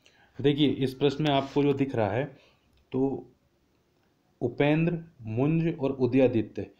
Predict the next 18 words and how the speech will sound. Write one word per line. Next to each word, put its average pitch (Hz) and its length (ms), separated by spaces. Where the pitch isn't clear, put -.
ये 131 60
तीनों 147 460
जो 131 180
है 139 320
मालवा 117 380
के 165 140
प्रसिद्ध 147 420
परमार 127 440
वंश 110 340
थे, 139 40
इनके 123 340
शासक - 460
थे। 104 40
लेकिन 123 300
गांगेय 123 380
देव 147 180
जो 135 160
है 147 240